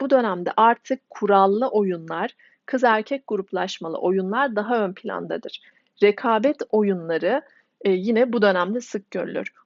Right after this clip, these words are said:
Grup kuralları bu dönemde önemlidir. Altı yedi yaşlara kadar belirgin olan ben merkezci düşünce azalmaya başlamıştır.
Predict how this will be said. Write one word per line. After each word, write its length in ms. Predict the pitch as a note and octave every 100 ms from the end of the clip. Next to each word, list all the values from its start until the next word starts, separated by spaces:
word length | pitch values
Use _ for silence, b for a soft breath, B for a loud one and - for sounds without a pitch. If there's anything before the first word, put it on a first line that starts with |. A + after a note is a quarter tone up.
| _
Grup 320 | A3+ C#4+ C#4+
kuralları 520 | - A#3+ G#3 F#3 E3 E3
bu 100 | E3+
dönemde 400 | G3+ A3 A3 A3
önemlidir. 680 | F#3+ G3 G#3+ A3+ A3 A#3 - _ _ G#3+
Altı 380 | G#3 G#3+ -
yedi 180 | C4+ B3+
yaşlara 540 | C#4+ B3+ A3 - F#3 F3+
kadar 400 | G#3 F#3+ E3+ F3
belirgin 400 | G3+ G#3+ G#3+ B3
olan 380 | A3 F3+ E3
ben 160 | G#3 A#3
merkezci 680 | A#3 G3+ F#3 F#3 E3 - -
düşünce 380 | G3 - G#3 D4
azalmaya 580 | - G#3 G3+ F#3+ F3+ D#3
başlamıştır. 840 | E3+ - D3+ D#3 - - -